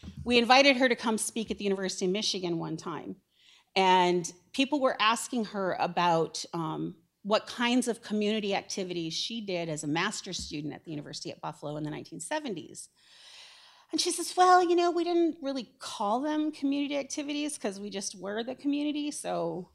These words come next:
<laughs> um, but she told us about this time in nineteen seventy-three when there was a little article that appeared in the Buffalo News that talked about that there had been an agreement reached that the women and children at Wounded Knee were going to leave, um,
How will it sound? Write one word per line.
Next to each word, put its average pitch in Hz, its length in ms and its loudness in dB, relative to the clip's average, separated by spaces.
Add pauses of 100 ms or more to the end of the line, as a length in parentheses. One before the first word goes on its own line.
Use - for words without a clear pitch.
(140)
<laughs> - 380 -10
um, 185 420 0 (220)
but 220 180 4
she - 180 2
told 359 360 -2
us 359 160 0
about 226 260 0
this 208 220 -4
time 202 540 0 (760)
in 190 100 0
nineteen 190 280 0
seventy-three 185 580 -2
when 180 140 2
there 180 100 2
was 175 140 0
a 165 60 -2
little 269 400 -4
article 233 400 -4
that 208 100 -4
appeared 208 280 -6
in 196 40 -6
the 196 60 -4
Buffalo 190 340 -6
News 175 500 -6 (720)
that 202 180 0
talked 262 320 -2
about 220 540 0 (100)
that 180 460 -4
there 202 120 -4
had 185 160 -4
been 196 140 0
an 208 80 0
agreement 226 420 -2
reached 220 260 -10
that 175 100 -20
the 175 60 -8
women 208 280 0
and 180 140 -2
children 208 540 -4
at 175 380 -4 (360)
Wounded 180 280 -2
Knee 170 120 2
were 165 120 -4
going 175 260 -2
to 160 40 -4
leave, 165 400 -6 (1300)
um, 147 420 -6